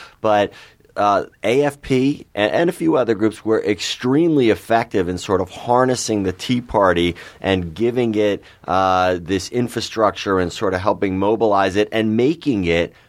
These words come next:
about economic conservatism. And so that that, uh, very effective play, uh, sort of has continuing effect on the Republican Party, and it's what Dan talked about, that there's this, like, libertarian,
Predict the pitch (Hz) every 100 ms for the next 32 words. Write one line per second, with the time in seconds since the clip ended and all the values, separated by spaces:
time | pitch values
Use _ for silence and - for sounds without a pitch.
0 | _ - 98 104 101 104 101 101 107 98
1 | 95 92 104 92 143 160 147 - 92 82
2 | 92 - - - 101 - 117 107 104 98
3 | 104 139 - _ _ 101 101 110 143 -
4 | 107 107 101 92 85 95 107 131 143 90
5 | - 110 107 - 104 80 - 117 131 104
6 | 92 90 - - - 98 95 95 95 -
7 | 123 107 107 104 101 98 - - - -
8 | 113 107 160 208 117 90 92 147 175 -
9 | 98 98 98 110 110 101 131 160 120 98
10 | 92 107 - 110 107 120 160 - 90 87
11 | 82 92 95 90 95 90 107 107 117 -
12 | 110 110 107 101